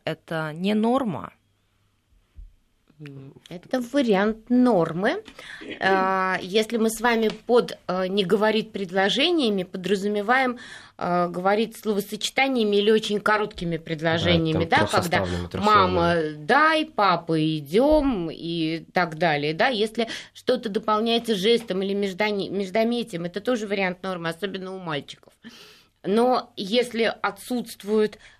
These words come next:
Speaker 2: а, даже двухсловные речевые конструкции, то, конечно, уже речь идёт о
Speaker 3: Да, в
Speaker 2: речевой
Speaker 3: идеале,
Speaker 2: задержке.
Speaker 3: конечно, в этом возрасте должны быть и двух-, а лучше даже
Speaker 2: Трёх-,
Speaker 3: трёхсловные
Speaker 2: четырёхсловные
Speaker 3: конструкции.
Speaker 2: конструкции, да.
Speaker 3: Должны появляться вопросы, ребёнок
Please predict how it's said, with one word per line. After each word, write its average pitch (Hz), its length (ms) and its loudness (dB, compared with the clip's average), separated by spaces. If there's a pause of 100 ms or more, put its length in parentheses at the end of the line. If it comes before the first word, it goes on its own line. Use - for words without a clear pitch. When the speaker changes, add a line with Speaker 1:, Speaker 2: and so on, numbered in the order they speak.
(140)
Speaker 2:
а, 185 800 0 (120)
даже 196 500 -2
двухсловные 233 1040 0
речевые 180 420 -6
конструкции, 160 680 -12
то, 220 260 -12
конечно, 208 480 -16
уже 196 180 -14
речь 185 280 -16
идёт 170 300 -20
о - 20 -20 (240)
Speaker 3:
Да, 104 180 -2
в 104 80 -4
Speaker 2:
речевой 104 40 -2
Speaker 3:
идеале, - 0 - (240)
Speaker 2:
задержке. - 40 -12
Speaker 3:
конечно, 110 380 -2
в 95 80 -4
этом 92 200 -2
возрасте 107 360 -8
должны 90 240 -6
быть 85 180 -12
и 82 40 -12
двух-, 98 360 -12
а 78 220 -6
лучше 87 280 -14
даже 82 220 -8
Speaker 2:
Трёх-, 110 220 -2
Speaker 3:
трёхсловные 92 480 -2
Speaker 2:
четырёхсловные - 420 -20
Speaker 3:
конструкции. 160 140 -18
Speaker 2:
конструкции, - 560 -4
да. 82 80 -10
Speaker 3:
Должны 95 240 -2
появляться 92 420 -6
вопросы, 104 480 -4
ребёнок 87 320 -8